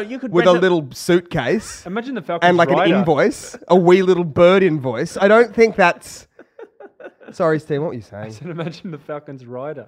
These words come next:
Speaker 2: Yeah, exactly.
Speaker 1: Mm, we want
Speaker 2: Mice.
Speaker 1: Yeah, <laughs> mice, live mice running in and out of potholes.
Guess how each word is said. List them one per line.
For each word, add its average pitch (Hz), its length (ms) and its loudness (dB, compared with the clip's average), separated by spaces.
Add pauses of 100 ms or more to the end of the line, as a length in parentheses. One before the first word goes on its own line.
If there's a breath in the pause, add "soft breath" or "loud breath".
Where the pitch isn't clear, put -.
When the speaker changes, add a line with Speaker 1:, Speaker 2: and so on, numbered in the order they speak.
(160)
Speaker 2:
Yeah, 226 340 2
exactly. 190 720 -4
Speaker 1:
Mm, 107 220 -18
we 117 80 -16
want 120 320 -8 (120)
Speaker 2:
Mice. 143 480 -2
Speaker 1:
Yeah, 135 240 -4
<laughs> - 20 -12
mice, 196 380 0
live 156 380 -2
mice 120 420 -8 (300 soft breath)
running 123 260 -6
in 127 100 -14
and 120 100 -12
out 110 100 -8
of 107 80 -12
potholes. - 440 -16